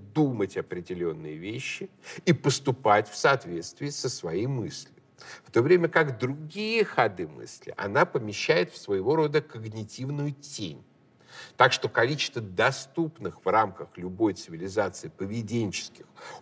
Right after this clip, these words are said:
умственных и творческих ходов велико, но не неограничено. Чем больше, например, современная западная цивилизация кричит о безграничной широте своего мышления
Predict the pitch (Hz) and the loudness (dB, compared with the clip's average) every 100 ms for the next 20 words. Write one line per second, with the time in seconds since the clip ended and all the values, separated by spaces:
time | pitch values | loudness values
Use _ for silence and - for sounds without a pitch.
0 | - 151 135 - - 82 - 101 95 117 | 6 6 6 2 -6 -8 -6 -6 -4 4
1 | 123 113 - - - - - 92 107 214 | 6 6 4 -8 -12 -14 -2 2 4 4
2 | 185 - 85 113 113 117 - 90 226 - | 2 -12 -4 -2 -2 -4 0 4 4 2
3 | - _ 101 123 - 113 120 139 160 139 | -10 _ -4 -2 -2 -4 0 2 4 4
4 | 139 131 117 123 - - _ _ _ _ | 4 2 2 -4 -18 -20 _ _ _ _
5 | - - - 196 214 165 131 110 85 - | -18 -6 2 4 4 2 2 0 0 -10
6 | - - - 78 82 - 90 98 113 147 | -14 -18 -14 -12 -12 -8 -4 -2 4 4
7 | 175 147 123 110 104 - 78 73 69 - | 4 4 4 4 2 0 -10 -16 -16 -16
8 | 78 85 90 85 - - - 90 - 135 | -14 -8 -6 -6 -10 -16 -14 -8 -4 -2
9 | - 117 131 120 131 139 156 170 - 147 | -2 0 0 4 6 6 2 -2 -4 -4
10 | 139 - 143 151 147 151 143 120 120 123 | -2 2 4 2 2 0 0 -2 0 0
11 | 120 117 - 117 160 156 - | -2 -6 -10 -4 -2 -2 -6